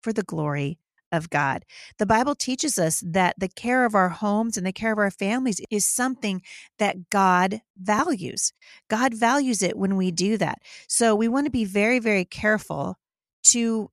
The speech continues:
uh, teach our children, and we model that. So, Mom, if you're always grumpy and, and angry because your kids aren't doing the work that they're doing, a lot of times we're bringing it on ourselves. And so, uh, the Bible says in Proverbs thirty-one twenty-seven, "She looks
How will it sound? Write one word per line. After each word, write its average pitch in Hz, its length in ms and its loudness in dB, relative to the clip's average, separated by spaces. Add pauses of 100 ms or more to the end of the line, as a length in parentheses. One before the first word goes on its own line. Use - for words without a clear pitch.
(140)
uh, 196 240 -4
teach 254 320 -4
our 226 100 0
children, 240 440 0
and 185 100 0
we 190 80 0
model 202 460 2
that. - 240 -6
So, 214 120 0
Mom, 214 280 2
if - 120 -4
you're 247 140 0
always 240 320 0 (200)
grumpy 185 540 0
and, 151 400 -2
and 151 320 -4
angry 180 500 0
because 156 380 -4 (380)
your 170 80 0
kids 202 220 0
aren't 180 160 0
doing 180 140 2
the 165 60 2
work 180 220 0
that 175 140 -2
they're 156 120 0
doing, 180 460 0 (260)
a - 60 -10
lot 185 220 -4
of 247 100 -4
times 226 380 -2
we're 190 100 -2
bringing 180 300 -2
it 160 120 -2
on 147 160 -2
ourselves. - 600 -8 (480)
And 180 120 -2
so, 170 640 2
uh, 160 320 -4
the 185 140 -4
Bible 220 220 2
says 220 180 -2
in 202 80 -2
Proverbs 185 360 -2
thirty-one 165 380 -2
twenty-seven, 196 540 -2
"She - 220 0
looks 208 260 -2